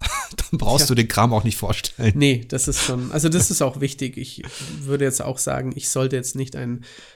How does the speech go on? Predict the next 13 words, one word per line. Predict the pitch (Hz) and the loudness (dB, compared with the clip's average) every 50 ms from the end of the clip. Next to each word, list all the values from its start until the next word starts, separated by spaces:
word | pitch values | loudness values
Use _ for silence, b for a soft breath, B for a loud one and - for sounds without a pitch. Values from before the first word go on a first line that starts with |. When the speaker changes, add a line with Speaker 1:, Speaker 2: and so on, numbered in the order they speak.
| B - - | B -10 -4
Speaker 2:
Trails | - 143 131 139 139 135 - | 0 2 4 4 4 2 0
of | 139 127 - - - - | -2 -6 -8 -12 -14 -12
Cold | - - 135 135 131 127 | -8 -6 -6 -4 -4 -4
Steel | - - - 127 120 117 113 117 - - _ _ _ _ _ _ _ _ - | -4 -4 -4 -4 -4 -4 -4 -6 -10 -14 _ _ _ _ _ _ _ _ -10
testen. | - - 135 113 - - - 123 | -6 -4 -4 -2 -4 -4 -4 -2
Zumindest | 120 - 160 170 180 143 107 104 - | 0 4 4 4 6 4 4 4 4
Speaker 1:
Ja. | 165 | 2
Speaker 2:
nicht | 156 156 - - _ - | 0 0 -2 -8 _ -6
ad | 147 139 - - | -6 -6 -2 0
hoc | 156 151 151 - - - | -2 -2 -2 -6 -6 -4
den | - 135 135 | -2 0 0
siebten | 131 - 135 - - - 135 123 | 0 -2 -2 -4 -6 -8 -8 -8
Teil. | - - - - - | -6 -8 -8 -10 -12